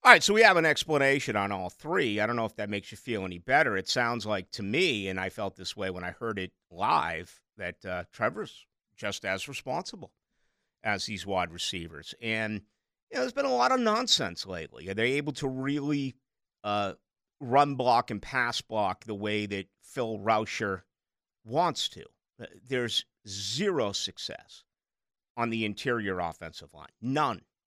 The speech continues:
with the guard play and the center play. I mean, none. Th-, th-, that is literally a brick wall,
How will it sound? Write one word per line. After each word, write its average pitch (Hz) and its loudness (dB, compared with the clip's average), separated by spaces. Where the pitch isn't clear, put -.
with 120 -2
the 123 0
guard 110 4
play 107 -2
and 95 -2
the 90 -8
center 90 -6
play. - -12
I 120 -4
mean, 127 0
none. 180 6
Th-, 139 -4
th-, 151 -2
that 185 8
is 147 0
literally 165 2
a 131 2
brick 143 -2
wall, 113 4